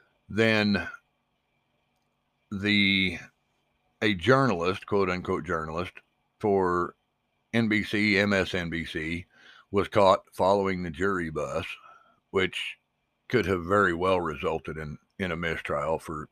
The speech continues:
things outside the courtroom, because you're basically, those jurors find that out, they start to fear for their lives, and you don't get their honest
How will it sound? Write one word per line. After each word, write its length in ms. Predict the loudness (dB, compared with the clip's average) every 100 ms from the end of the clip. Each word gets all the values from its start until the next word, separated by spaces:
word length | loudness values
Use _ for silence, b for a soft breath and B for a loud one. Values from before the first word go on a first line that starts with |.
| _ _
things 260 | -4 -2 0
outside 480 | 0 2 2 2
the 60 | 0
courtroom, 500 | -6 -6 -6 -6 -2
because 400 | -2 0 0 0 -4 _ b b b b b b b b b _ -2
you're 160 | 2
basically, 580 | 6 6 6 0 0 2
those 240 | 2 0
jurors 380 | 2 2 2 -2
find 280 | -2 -2 0
that 160 | 0 2
out, 280 | 2 2 _ -12
they 220 | -2 -2
start 300 | 0 -2 -2
to 80 | -6
fear 260 | -6 -2 -2
for 380 | -2 -4 -4 -6 _ _
their 220 | 2 2
lives, 320 | 4 2 2
and 140 | -2 -4
you 100 | 0
don't 280 | 0 0 0
get 160 | -2 -4 _ _
their 280 | -4 -2 0
honest 340 | 0 -2 -6